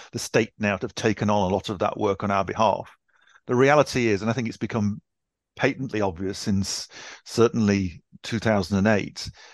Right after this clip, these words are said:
uh, with, with, with, uh, austerity and cuts,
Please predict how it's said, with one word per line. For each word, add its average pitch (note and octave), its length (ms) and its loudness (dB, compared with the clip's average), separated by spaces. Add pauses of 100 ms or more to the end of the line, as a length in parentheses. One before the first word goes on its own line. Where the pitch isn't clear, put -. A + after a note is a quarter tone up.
(220)
uh, - 260 -2
with, G#2 260 -8
with, G#2 340 -4
with, G2+ 320 -10 (220)
uh, G#2 320 2
austerity A2 760 2
and F2 320 -2
cuts, - 500 -2